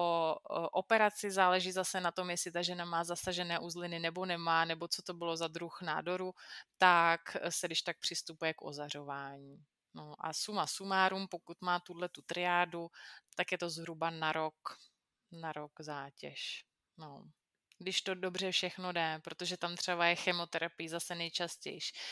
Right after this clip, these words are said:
Čtyři antracykliny, dvanáct paklitaxelů, teď to jde v nějakém rozmezí, buď jednou za tři týdny, nebo jednou za týden. Nepočítám, že do toho přijde nějaký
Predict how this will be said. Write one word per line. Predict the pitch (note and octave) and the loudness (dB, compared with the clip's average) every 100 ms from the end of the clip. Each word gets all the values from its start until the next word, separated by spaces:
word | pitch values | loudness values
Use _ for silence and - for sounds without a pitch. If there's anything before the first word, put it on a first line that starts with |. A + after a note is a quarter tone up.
| - - | -10 -8
Čtyři | - A3 G#3+ | -2 2 4
antracykliny, | - G3 - F#3+ - F3 F3 E3+ E3 | 4 4 2 0 -2 -4 -4 -2 -2
dvanáct | D#3+ F#3 F#3+ F3+ | 2 2 2 0
paklitaxelů, | - F3+ E3+ E3+ E3+ - - E3+ E3+ | 0 -2 0 0 -2 -2 -2 -2 -2
teď | E3+ - | -6 -2
to | F3 | 0
jde | F3+ | 0
v | F3 | 4
nějakém | D#3+ E3 F#3 | 2 2 -2
rozmezí, | E3+ E3 F3+ F3 D#3+ E3 | -4 -4 -4 -4 -4 -6
buď | D#3 D#3+ | -8 -2
jednou | E3+ F3+ G3+ | -2 0 -4
za | F#3+ F#3 | -2 -2
tři | - - | -2 -4
týdny, | - D#3 D#3 | -4 -6 -6
nebo | D3+ D3+ F#3 | -6 -2 -2
jednou | F#3 F#3+ | 0 -2
za | F#3 F#3 | -2 -2
týden. | F#3+ F3+ E3+ E3 E3+ - - - - | -2 0 2 0 -6 -14 -14 -12 -2
Nepočítám, | G3 G3 - F#3+ F#3 F3 | 0 2 0 2 2 2
že | |
do | F3 | 0
toho | E3+ F3 | 2 2
přijde | - E3 E3+ | 2 0 4
nějaký | D#3+ D#3+ E3 | 4 6 2